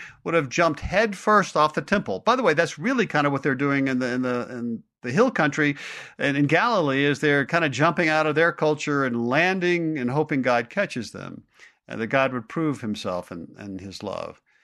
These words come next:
Matthew is setting the stage really well for us. We now know the audience of Jesus' first remarks, right? We could cast them today.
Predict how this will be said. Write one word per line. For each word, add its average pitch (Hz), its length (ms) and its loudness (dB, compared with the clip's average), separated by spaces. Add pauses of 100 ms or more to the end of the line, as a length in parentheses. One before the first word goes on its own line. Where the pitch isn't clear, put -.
(320)
Matthew 202 440 0
is - 120 -2
setting 139 300 0
the - 80 -6
stage 220 560 -4 (100)
really 214 400 2
well 208 320 2
for 127 180 -2
us. 107 220 -2
We 190 220 2
now 175 260 4
know 156 260 4
the 151 160 2
audience 135 440 4
of 123 100 -4
Jesus' 127 460 -4
first 110 340 -6
remarks, 131 540 -4 (520)
right? 139 160 0
We 175 100 2
could 214 160 0
cast 226 360 0
them 95 200 -6
today. 87 420 -6